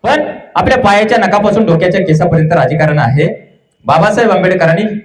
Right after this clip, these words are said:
प्रत्येक व्यवस्थेमध्ये भले काम केलं, पण ती प्रत्येक व्यवस्था शेवटी जातं कुठं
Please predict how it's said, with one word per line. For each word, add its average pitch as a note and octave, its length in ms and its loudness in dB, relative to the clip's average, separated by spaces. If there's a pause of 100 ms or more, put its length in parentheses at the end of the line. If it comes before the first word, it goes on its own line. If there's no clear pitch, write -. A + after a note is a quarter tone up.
(160)
प्रत्येक A3+ 480 -2
व्यवस्थेमध्ये B3 680 2
भले G#3 200 0
काम F3 220 0
केलं, B2 280 0 (440)
पण D#3+ 100 0
ती G3 120 0
प्रत्येक F3 440 0
व्यवस्था E3+ 360 2
शेवटी D#3+ 320 -2
जातं E3+ 300 0
कुठं F3 280 -2